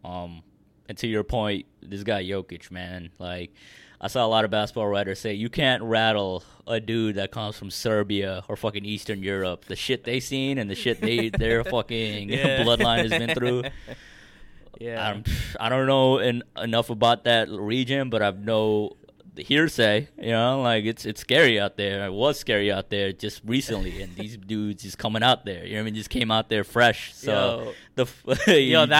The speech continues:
Speaker 1: gonna be
Speaker 2: reminded
Speaker 1: rattled by a game of basketball?
Speaker 2: that,
Speaker 1: Nah.
Speaker 2: that shit just reminded me of,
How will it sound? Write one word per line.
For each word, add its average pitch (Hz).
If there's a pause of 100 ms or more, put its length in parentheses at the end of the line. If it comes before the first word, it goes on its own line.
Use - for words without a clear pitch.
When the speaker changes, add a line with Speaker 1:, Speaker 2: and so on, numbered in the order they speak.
(120)
Speaker 1:
gonna -
be 139
Speaker 2:
reminded 151
Speaker 1:
rattled 117
by 113
a 107
game 110
of 101
basketball? 131
Speaker 2:
that, 139
Speaker 1:
Nah. 71 (100)
Speaker 2:
that 135
shit 147
just 143
reminded 139
me 139
of, 120